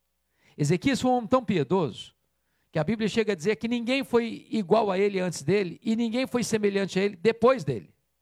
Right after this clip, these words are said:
Mas quem foi o filho de Ezequias? Manassés, o homem mais perverso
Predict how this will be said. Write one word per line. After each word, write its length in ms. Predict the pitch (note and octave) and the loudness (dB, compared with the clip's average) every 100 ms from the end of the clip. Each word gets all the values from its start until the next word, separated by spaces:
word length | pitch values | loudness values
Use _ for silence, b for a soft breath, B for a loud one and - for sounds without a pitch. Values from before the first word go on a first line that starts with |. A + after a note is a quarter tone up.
| _ _ _ _ _ _ _ _ _ _ - | _ _ _ _ _ _ _ _ _ _ -6
Mas 160 | D3 | -6
quem 140 | B3 B3+ | -4 -2
foi 140 | A#3 | -4
o 40 | |
filho 180 | F3+ G#3+ | -2 -2
de 80 | D#3+ | -2
Ezequias? 640 | B2+ C3 - - - - _ _ _ _ _ _ _ _ _ _ _ _ _ _ _ B2+ | -4 -4 -8 -8 -14 -20 _ _ _ _ _ _ _ _ _ _ _ _ _ _ _ -8
Manassés, 680 | C3 A#2+ F3 E3 - - _ _ _ _ _ _ _ _ _ _ | -6 -6 -6 -8 -10 -20 _ _ _ _ _ _ _ _ _ _
o 120 | A#2 | -4
homem 220 | E3 F3+ | -2 -2
mais 300 | E3+ F3 - | -4 -4 -6
perverso 960 | - - D#3+ B2 D3 G3+ G3 - - | -8 -4 -2 -2 -2 -2 -4 -6 -10